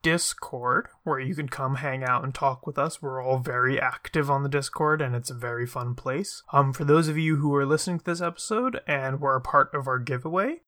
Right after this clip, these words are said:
um, we should have already announced the winner, or will be announcing the winner soon on Twitter.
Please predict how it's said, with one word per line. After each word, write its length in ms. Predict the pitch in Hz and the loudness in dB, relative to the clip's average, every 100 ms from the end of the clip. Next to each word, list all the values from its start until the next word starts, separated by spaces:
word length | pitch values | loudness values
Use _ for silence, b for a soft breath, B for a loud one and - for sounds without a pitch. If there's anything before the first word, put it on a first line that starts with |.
| _ _ _ _ - | _ _ _ _ 0
um, 280 | 135 131 135 | 2 4 2
we 80 | 131 | 0
should 420 | - 160 147 147 | 0 -4 -6 -12
have 440 | - - - 135 127 | -12 -6 0 0 0
already 600 | - 139 160 208 247 254 | -2 0 2 0 0 0
announced 640 | 254 247 254 254 - - | 0 -2 -4 -6 -10 -6
the 80 | 247 | -4
winner, 420 | 247 262 262 269 | -2 -2 0 -2
or 300 | - 190 135 127 | -2 -4 -4 -2
will 300 | 127 139 165 | 0 0 -2
be 240 | - 208 | 0 2
announcing 720 | 208 208 208 214 - 220 214 | 2 2 0 -2 -2 -2 0
the 100 | 220 | 0
winner 320 | 220 226 233 | 0 0 -2
soon 380 | 226 - 226 226 | -4 -4 -2 0
on 180 | 226 226 | 0 0
Twitter. 540 | - 240 240 247 247 | 0 -2 0 -2 -4